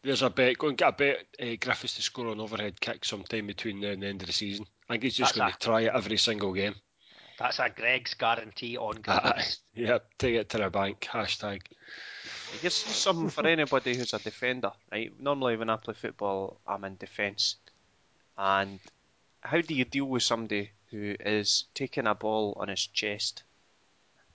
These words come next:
Speaker 3: and then
Speaker 2: You
Speaker 3: looks
Speaker 2: like a
Speaker 3: to
Speaker 2: man that
Speaker 3: shoot?
Speaker 2: takes a ball on his chest. <laughs>
Speaker 3: I do like a man that takes a ball on his chest. He takes the ball in his chest and then he flicks it up for an overhead kick. What do you do?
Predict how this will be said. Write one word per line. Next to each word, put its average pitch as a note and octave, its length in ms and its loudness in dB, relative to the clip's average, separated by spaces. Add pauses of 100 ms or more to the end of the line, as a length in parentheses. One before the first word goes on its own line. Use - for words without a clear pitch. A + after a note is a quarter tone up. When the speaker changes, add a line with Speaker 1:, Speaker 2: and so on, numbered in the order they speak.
(580)
Speaker 3:
and G#2 100 -2
then G2+ 320 4
Speaker 2:
You A2+ 160 0
Speaker 3:
looks A#2+ 200 2
Speaker 2:
like E3 80 6
a - 20 2
Speaker 3:
to D#3 60 4
Speaker 2:
man D3+ 140 4
that - 120 0
Speaker 3:
shoot? D3+ 100 0
Speaker 2:
takes C#3 140 -2
a C3 100 4
ball C3 140 6
on C3 60 0
his B2+ 200 0
chest. - 560 0
<laughs> - 80 -6
Speaker 3:
I D#3+ 320 4
do D3+ 80 2
like C#3+ 240 6
a B2 60 4
man A2+ 220 4
that G#2 120 -2
takes - 220 -2
a - 160 4
ball G3 120 -18
on D#3+ 80 -2 (100)
his - 180 2
chest. - 120 0 (840)
He - 60 -6
takes F3+ 240 2
the D#3+ 60 0
ball D3+ 220 8
in C#3 60 4
his A#2+ 160 4
chest B2+ 480 4 (100)
and G#2+ 120 0
then G#2+ 160 6
he G#2 60 2
flicks - 340 0
it - 80 -4
up - 180 0
for G#2+ 140 0
an G#2+ 120 2
overhead G#2+ 460 -2
kick. - 320 -6 (140)
What E3+ 120 0
do D#3+ 80 2
you C3+ 100 2
do? E3 220 2